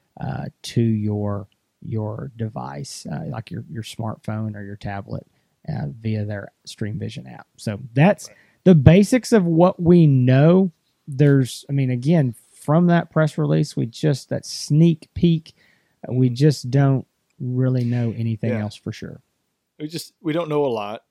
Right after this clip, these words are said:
Speaker 2: but, and, and so I think some of the speculation that's going around right now kind of s-, is centered around what we don't know, and
Speaker 1: Right.
Speaker 2: that's kind of what I wanna touch on a little bit and just
Speaker 1: Mm-hmm.
Speaker 2: kinda run down a list of,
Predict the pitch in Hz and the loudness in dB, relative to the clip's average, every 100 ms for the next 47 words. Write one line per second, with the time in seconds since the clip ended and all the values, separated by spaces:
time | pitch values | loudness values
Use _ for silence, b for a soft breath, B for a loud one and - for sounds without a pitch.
0 | _ 127 127 143 131 127 135 - 147 147 | _ -10 -8 -8 -8 -10 -14 -12 -10 -10
1 | 147 - 143 120 - 131 - 123 120 123 | -8 -6 -6 -6 -4 -6 -6 -6 -6 -6
2 | 131 120 107 _ - 117 - 120 113 110 | -10 -12 -16 _ -14 -14 -12 -10 -8 -8
3 | 107 107 113 113 110 107 127 117 104 - | -8 -10 -10 -10 -10 -10 -10 -8 -10 -14
4 | _ _ _ - - 147 - - 135 123 | _ _ _ -20 -10 -8 -6 -4 -4 -6
5 | 117 113 113 110 110 _ 120 117 127 113 | -6 -6 -6 -6 -12 _ -12 -12 -10 -12
6 | 117 117 135 139 156 147 _ 117 117 107 | -12 -10 -8 -8 -8 -14 _ -10 -8 -8
7 | 113 - 139 123 117 113 110 101 - 117 | -10 -10 -8 -6 -4 -6 -8 -10 -12 -12
8 | 117 104 98 120 139 104 101 107 _ - | -10 -12 -8 -4 -2 -4 -8 -10 _ -8
9 | 117 113 110 - 120 123 117 117 107 104 | -4 -2 -4 -6 -4 -4 -4 -4 -4 -6
10 | 110 - 98 | -8 -8 -12